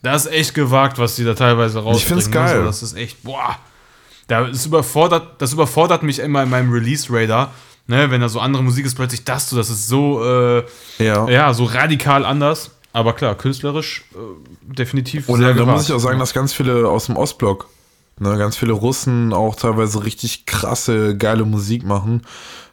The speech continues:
Speaker 2: Ähm, da hätte ich auf jeden Fall, äh,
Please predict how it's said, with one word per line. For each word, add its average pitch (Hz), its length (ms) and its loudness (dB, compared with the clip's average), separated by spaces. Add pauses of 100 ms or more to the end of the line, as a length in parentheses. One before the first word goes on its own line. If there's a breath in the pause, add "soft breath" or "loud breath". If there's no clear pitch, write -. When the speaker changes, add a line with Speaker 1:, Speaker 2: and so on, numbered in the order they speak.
(180)
Speaker 2:
Ähm, 98 540 2 (220)
da 98 120 0
hätte 107 180 0
ich 104 140 -2
auf 98 160 -4
jeden 107 120 -4
Fall, 101 380 0 (840 loud breath)
äh, 98 120 2